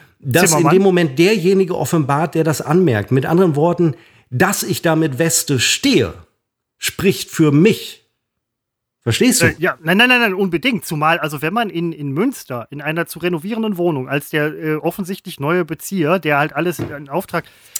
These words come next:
Speaker 1: Du verstehst
Speaker 2: man muss
Speaker 1: es nicht.
Speaker 2: auch manchmal ein bisschen wie Auftraggeber aussehen.
Speaker 1: Nein, verstehst du nicht, was ich es wäre doch Verkleidung, würde ich mir für so einen Termin Blaumann anziehen, um vermitteln zu wollen und überhaupt zu glauben, man müsste es vermitteln,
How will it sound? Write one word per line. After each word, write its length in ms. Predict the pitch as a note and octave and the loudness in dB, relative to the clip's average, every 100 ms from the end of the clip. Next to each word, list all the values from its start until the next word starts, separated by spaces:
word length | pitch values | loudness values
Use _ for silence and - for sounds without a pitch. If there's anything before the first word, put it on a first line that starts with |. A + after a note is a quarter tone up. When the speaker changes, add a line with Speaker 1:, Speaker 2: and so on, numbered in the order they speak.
| - | -8
Speaker 1:
Du 100 | G#2 | -4
verstehst 220 | G2+ E3 | 0 0
Speaker 2:
man 80 | D3 | 2
muss 140 | A#3 | 0
Speaker 1:
es 60 | F#3 | 0
nicht. 80 | G3 | -2
Speaker 2:
auch 80 | F3+ | 0
manchmal 320 | G#3 - G#3+ | -4 -2 -4
ein 100 | F#3 | -2
bisschen 380 | G#3 - G#3+ F#3+ | -6 -6 -6 -6
wie 80 | |
Auftraggeber 580 | E3 F3 F3+ F3 F3+ E3+ | -6 -6 -6 -4 -2 -2
aussehen. 380 | D3+ D3+ B2+ G#2 | -2 -4 -8 -4
Speaker 1:
Nein, 560 | G#2 C#3+ G3+ D3+ G2 E2 _ _ | 0 4 6 4 0 -8 _ _
verstehst 480 | D3+ - F3+ G#3 G3 | -2 0 2 2 2
du 60 | |
nicht, 180 | F#3 F3 | 2 2
was 100 | F#3 | 0
ich 160 | G3 - - - - - | 0 -6 -14 -20 -20 -2
es 200 | D#3 D3+ | 0 4
wäre 240 | F#3 G3+ | 2 2
doch 180 | F3 F3+ | 0 -2
Verkleidung, 920 | - D#3+ - D3 D#3 A3+ C3+ C3 G#3 A#2+ | -4 -6 -2 0 2 2 2 0 0 -4
würde 400 | G#2+ E3 G#3 G#3+ | 2 2 4 2
ich 280 | F3+ C#3+ | -2 2
mir 160 | E3+ E3+ | 4 4
für 160 | - C3+ | 4 2
so 180 | D#3+ | 4
einen 160 | G3+ D#3 | 2 2
Termin 360 | D#3 E3 E3 C3+ | 4 6 6 6
Blaumann 460 | C3 D3+ G#3+ C3 | 4 4 4 2
anziehen, 540 | - G2 F#2 A#2+ D3 - - | 0 -4 -2 2 2 0 0
um 320 | D#3 F3 G#3 - _ _ _ | 2 4 4 -2 _ _ _
vermitteln 600 | - C3+ D3 F#3+ G3+ B2 | 0 4 4 4 0 0
zu 180 | - G#2 | 0 0
wollen 300 | G#2 B2+ - | 2 2 0
und 260 | - F#3+ D#3+ | 2 2 2
überhaupt 720 | C#3 B2 D#3+ E3+ C3 - C3+ B2+ | 0 0 2 2 2 -4 -10 -4
zu 140 | C#3 | 0
glauben, 360 | B2 C#3 D#3+ C3 | 2 2 4 4
man 180 | A2+ A#2+ | 4 4
müsste 420 | G3 A#3 - B2 | 4 2 2 0
es 140 | F#2+ - | -2 -2
vermitteln, 560 | F#2 F#2 F2+ F2+ D#2+ | 0 0 0 -2 -2